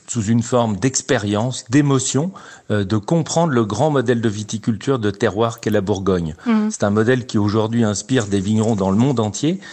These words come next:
Speaker 1: et, euh, la Bourgogne, qui a aujourd'hui un succès phénoménal en termes d'estime de ses vins,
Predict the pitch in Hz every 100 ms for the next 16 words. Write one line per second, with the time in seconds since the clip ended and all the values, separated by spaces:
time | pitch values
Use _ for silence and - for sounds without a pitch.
0 | - - 113 127 110 98 95 101 98 123
1 | 156 139 101 92 92 92 101 113 95 -
2 | 98 - 104 - 127 117 113 113 117 104
3 | 95 95 92 95 98 - 110 98 95 -
4 | 87 107